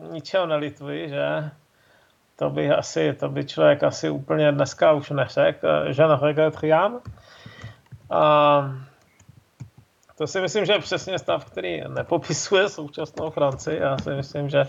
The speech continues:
hodně Francouzů lituje skutečnosti, že umožnili nějakou masivnější imigraci ze svých, eh, od svých, eh, islámských exkolonií zejména.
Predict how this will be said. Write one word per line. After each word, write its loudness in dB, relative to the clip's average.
hodně 2
Francouzů -2
lituje 4
skutečnosti, -6
že 6
umožnili -2
nějakou -4
masivnější -4
imigraci 2
ze -2
svých, -8
eh, 6
od 4
svých, -4
eh, 4
islámských -2
exkolonií -2
zejména. 2